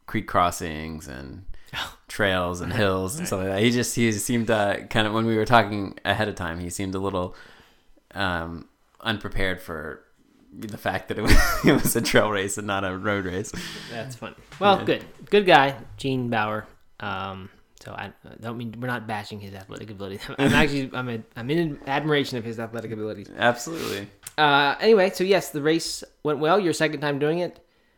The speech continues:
Speaker 2: Uh, I believe you were twelfth last year, right?
Speaker 1: No, I think I was, um, I think I was eighteenth last year.
Speaker 2: Okay.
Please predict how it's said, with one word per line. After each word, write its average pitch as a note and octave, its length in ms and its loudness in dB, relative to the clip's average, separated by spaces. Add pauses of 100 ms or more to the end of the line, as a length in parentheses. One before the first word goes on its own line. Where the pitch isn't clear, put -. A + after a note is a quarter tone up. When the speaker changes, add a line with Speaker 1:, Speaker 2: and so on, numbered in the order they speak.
(420)
Speaker 2:
Uh, D3 100 -2 (340)
I E3 100 -2
believe C4 300 -4
you D4 120 -4
were A3 80 -4
twelfth G3+ 400 -6
last F#2+ 320 -4
year, F#2+ 160 -8
right? D#3+ 280 -6 (440)
Speaker 1:
No, C#3 160 2
I D#3+ 100 6
think G3 320 -4
I D#3 80 0
was, C3 320 -2
um, G2+ 580 -2 (920)
I A2 40 -8
think C3+ 200 -4
I - 20 -2
was A2 240 -4
eighteenth G#2 460 -4
last - 300 -10
year. - 220 -12 (120)
Speaker 2:
Okay. A#2+ 400 -10